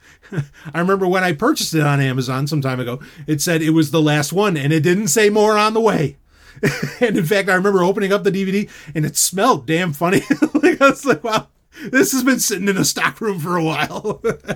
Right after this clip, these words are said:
Uh, Mutant is a kind of an alien ripoff film, uh, from nineteen eighty-four.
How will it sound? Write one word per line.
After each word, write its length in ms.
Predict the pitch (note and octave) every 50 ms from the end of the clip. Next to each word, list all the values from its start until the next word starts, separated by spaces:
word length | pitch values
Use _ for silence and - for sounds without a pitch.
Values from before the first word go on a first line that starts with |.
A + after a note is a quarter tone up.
| - _ - F#3+ D3+ - _ - D#3 C#3+ _ _ - - - _ _ - - _ _ _ _ _ _ _ _ _ _ _ _ _ _ - - _ - - - - - - - - - - - - C#3 -
Uh, 200 | - F3 F3 F3
Mutant 520 | E3+ D#3 E3+ A3 D4 D4+ C4 B3+ B3 G#3+ - -
is 300 | F#3+ G3 F#3+ D#3 D3 -
a 420 | F3+ F#3 F3+ F3+ F3+ F3 F3 E3
kind 280 | D3 - - A#3 B3+ C4
of 80 | A#3+ G#3+
an 140 | G3+ E3+ -
alien 460 | E3 E3+ E3 E3+ E3+ D#3+ D#3 D3+ C#3+
ripoff 400 | C#3 C#3 C#3 C#3 C3+ C3 C3 C3
film, 520 | - - C#3+ C3+ C3+ C3 B2+ C3 B2 A2+ - _ _ -
uh, 220 | B2+ C3 B2+ B2
from 180 | - - C3 A#2+
nineteen 400 | A#2+ B2 C3 C3 C#3 - C3+ C3
eighty-four. 760 | B2 B2 A#2+ A#2+ - - A#2+ A2+ A2 A2+ A2+ A2+ A2+ G#2+